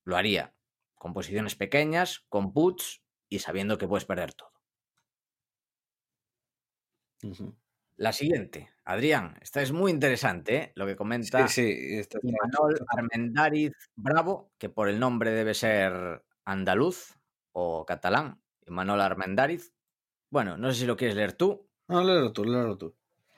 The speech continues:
Speaker 1: Venga. Ah, sí, nos pone dónde escribe, claro. Imanol, escribe de Pamplona. Bueno, ya imaginaba que por ahí estaría.
Speaker 2: Ujú.
Speaker 1: Y bueno, esta es una petición para Adrián, para el siguiente consultorio.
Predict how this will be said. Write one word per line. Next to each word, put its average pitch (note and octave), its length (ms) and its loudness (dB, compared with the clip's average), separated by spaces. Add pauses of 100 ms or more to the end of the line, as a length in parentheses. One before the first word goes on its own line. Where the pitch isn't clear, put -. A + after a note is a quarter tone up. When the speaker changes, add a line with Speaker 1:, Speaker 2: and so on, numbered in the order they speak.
(1120)
Speaker 1:
Venga. F2+ 300 -4
Ah, D#3 160 4
sí, D3 220 2
nos G#2+ 180 -2
pone C3 220 2
dónde A2 180 0
escribe, G2+ 320 0
claro. A2 320 -2 (640)
Imanol, G#2 460 2
escribe A#2 300 -2
de G2 100 -2
Pamplona. B2+ 480 2
Bueno, F#2+ 280 -2 (120)
ya G#2+ 80 0
imaginaba A2 500 2
que G#2 100 0
por G2+ 200 2
ahí G2 120 4
estaría. G#2+ 460 0
Speaker 2:
Ujú. G#2 320 -10 (1500)
Speaker 1:
Y F#2+ 260 -4
bueno, E2+ 340 -4 (140)
esta E3+ 280 0
es C#3+ 100 0
una D3 140 4
petición C3 360 0
para B2+ 140 4
Adrián, C#3+ 440 2
para A2+ 80 0
el G#2+ 60 0
siguiente C#3+ 220 2
consultorio. F#2+ 640 -4